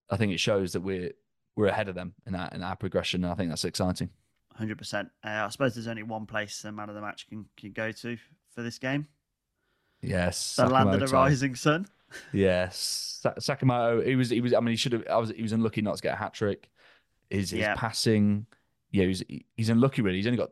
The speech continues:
Speaker 1: he's got six goals now, two assists. He's unlucky to only be on two assists really, because,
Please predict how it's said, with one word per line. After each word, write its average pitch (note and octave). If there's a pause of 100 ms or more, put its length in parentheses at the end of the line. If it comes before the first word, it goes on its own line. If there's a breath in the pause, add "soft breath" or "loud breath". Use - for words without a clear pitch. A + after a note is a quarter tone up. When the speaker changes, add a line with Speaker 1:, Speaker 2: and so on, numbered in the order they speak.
Speaker 1:
he's G2+
got -
six -
goals A2
now, G2
two G#2
assists. -
He's G2
unlucky A2
to F#2+
only F#2+
be F#2
on F2+
two F#2
assists F#2+
really, D#2
because, -